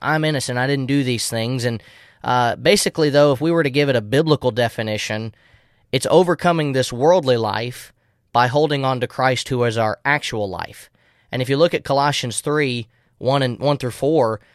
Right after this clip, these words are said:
the Bible says, "If then you were raised with Christ, seek those things which are above, where Christ is, sitting at the right hand of God. Set your mind on things above, not on things of the earth."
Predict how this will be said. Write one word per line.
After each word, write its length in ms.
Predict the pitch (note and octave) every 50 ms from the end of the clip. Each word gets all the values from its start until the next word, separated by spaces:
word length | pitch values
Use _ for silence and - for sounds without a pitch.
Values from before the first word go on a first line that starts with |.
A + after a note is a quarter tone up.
| _ _ _ -
the 80 | A#2
Bible 260 | A#2 C3 D3+ D3+ D3+
says, 240 | - - D3 C3+ B2+
"If 100 | C3+ A#2
then 160 | C#3 D3+ D3+
you 80 | D3+ D3
were 140 | C#3 C3 B2
raised 300 | C3 C#3+ D3+ E3 C#3+ C3
with 120 | C3+ -
Christ, 380 | - - C#3 C3+ C#3+ C#3+ - -
seek 260 | - D#3+ E3+ D#3+ -
those 240 | - C#3+ C#3+ - -
things 220 | D3+ D3 D3 B2
which 160 | C3+ B2 -
are 160 | C#3 B2 A#2+ A#2
above, 580 | G#2+ G#2+ C3+ F3 F#3+ C#3+ A2+ A#2 C3+ D3 - _ _ _ _ _ _ _ _
where 220 | - - C3+ C3+ -
Christ 420 | - - D3+ D#3 D#3 C3+ - -
is, 240 | - B2+ B2+ C3+ -
sitting 260 | - D3+ C#3 C#3+ C3+
at 80 | B2 -
the 80 | B2+ B2 B2+
right 120 | C3+ C3+ C3
hand 180 | C3+ B2+ A#2+
of 100 | A#2 G#2
God. 360 | A#2 A#2 A#2 A2+ A#2+ C3 C3 - _ _ _ -
Set 260 | - - - - -
your 80 | C#3+ C3+
mind 340 | C3+ C#3 D3+ G3 A3+ G#3+
on 140 | D#3+ C3 B2
things 280 | A2+ - C3 C3 A#2+ A#2+
above, 260 | A#2 A#2+ B2+ C3 B2
not 240 | B2+ C3+ D3 E3+ E3+
on 120 | D#3+ C#3+
things 220 | B2 C#3+ C#3 C3 A#2
of 100 | A#2 A2
the 140 | A#2+ B2+
earth." 320 | C#3 D#3 D#3+ D3 C3 -